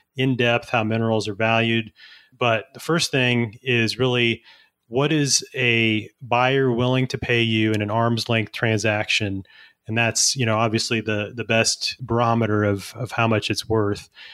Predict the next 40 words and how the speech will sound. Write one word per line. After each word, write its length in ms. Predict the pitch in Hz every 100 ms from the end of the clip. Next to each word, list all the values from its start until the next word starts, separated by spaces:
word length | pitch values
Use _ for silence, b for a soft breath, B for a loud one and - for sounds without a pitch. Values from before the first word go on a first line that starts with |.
| B _
And 280 | 120 117 107
to 80 | -
figure 480 | - - 175 151 131
out 300 | 127 123 - _
that, 460 | 131 117 135 117 113
you 60 | 117
can 380 | 123 110 110
sort 240 | - 170 180
of, 80 | 127
like 340 | 123 113 - 123
real 240 | 120 127
estate, 560 | 120 - 110 110 107 - B B B
you 100 | 117
know, 140 | 107 107
with 200 | 104 104
residential 540 | 113 101 104 117 -
real 220 | 104 107 107
estate, 240 | - 113
you 120 | 110
can 120 | 113
look 160 | 120 120
at 120 | 101
comparable 520 | - 120 - 113 107
sales. 580 | 98 - 110 113 135 - B B B B -
And 140 | 131
if, 200 | 120 - -
and 100 | 135
this 200 | 170 -
can 160 | - 143
be 80 |
kind 220 | 123 143 120
of 100 | -
difficult 580 | 127 127 127 113 104
for 80 | -
folks 340 | 107 123 113 -
to 100 | 110
find 480 | - 110 110 107 107
if 180 | 123
you're 100 | 117
not 460 | 110 113 113 110 -